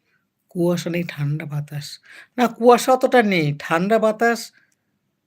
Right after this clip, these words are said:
দুপুর দিকে একটু হচ্ছিল, না হওয়ার মতোই, ঠান্ডা অতটা নেই। বাইরে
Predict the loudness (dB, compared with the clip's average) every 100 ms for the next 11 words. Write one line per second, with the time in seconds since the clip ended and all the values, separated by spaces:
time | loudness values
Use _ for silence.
0 | _ -8 -6 -2 -2 0 0 0 -2 -2
1 | 0 -2 -2 -2 -2 -4 -6 -4 -4 -2
2 | 0 0 0 -2 -6 -10 _ -12 -4 -2
3 | 0 0 0 -4 -4 -6 -14 -18 _ _
4 | _ _ _ _ _ _ _ _ _ _
5 | _ _ _ _ _ _ _ _ _ _
6 | _ _ _ _ _ _ _ _ _ _
7 | _ _ _ _ _ _ _ _ _ _
8 | -8 0 4 4 4